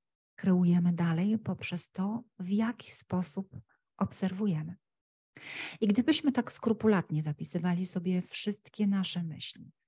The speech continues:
albo nagrywali to, o czym myślimy, zobaczylibyśmy nasze schematy myślowe. I tutaj zawsze zachęcam do tego, żeby zrobić sobie taki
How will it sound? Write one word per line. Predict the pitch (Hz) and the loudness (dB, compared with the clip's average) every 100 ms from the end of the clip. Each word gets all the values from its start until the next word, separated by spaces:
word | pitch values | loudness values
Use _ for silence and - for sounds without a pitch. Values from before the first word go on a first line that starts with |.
| _ | _
albo | - 220 | 2 6
nagrywali | 247 254 254 220 233 233 170 | 8 8 6 6 8 6 4
to, | 147 160 - | 0 -4 -2
o | 165 | -6
czym | - 160 156 | -4 -4 -2
myślimy, | 165 - 165 185 143 127 _ _ _ _ _ - | -4 -2 2 2 2 -2 _ _ _ _ _ -2
zobaczylibyśmy | 196 214 226 349 339 285 - 233 | 0 2 0 0 -2 0 2 2
nasze | 214 208 - 202 | 4 0 -2 -6
schematy | - 202 185 156 - 117 | -6 -2 -2 -2 -6 -8
myślowe. | - - - 139 170 - _ _ - - - - | -8 -8 -6 -8 -10 -18 _ _ -20 -20 -12 0
I | |
tutaj | 202 202 190 | 2 4 4
zawsze | 202 247 226 190 | 6 6 4 0
zachęcam | 180 - 208 226 196 | 0 2 4 4 2
do | 180 | 0
tego, | 180 180 190 | -2 0 0
żeby | 175 175 | 0 0
zrobić | 170 175 196 180 - - | 2 4 2 0 -6 -8
sobie | 170 170 | -4 -4
taki | 160 160 160 165 | -4 -6 -4 -4